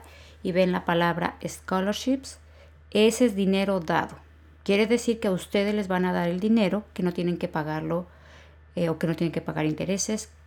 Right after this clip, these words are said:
que ustedes lo van a poder usar para comprar libros, para gastos de gasolina, para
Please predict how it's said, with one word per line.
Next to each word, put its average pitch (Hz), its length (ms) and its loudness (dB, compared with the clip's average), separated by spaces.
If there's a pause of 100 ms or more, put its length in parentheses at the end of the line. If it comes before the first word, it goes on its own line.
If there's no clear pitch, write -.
(140)
que 175 120 -6
ustedes 202 360 -2
lo 190 100 0
van 180 200 2
a 175 80 -4
poder 170 240 0
usar 170 440 -2
para 156 220 -4
comprar 156 340 -4
libros, 202 600 0
para 165 280 -2
gastos 165 280 -6
de 160 120 -2
gasolina, 185 840 -2
para 156 320 -2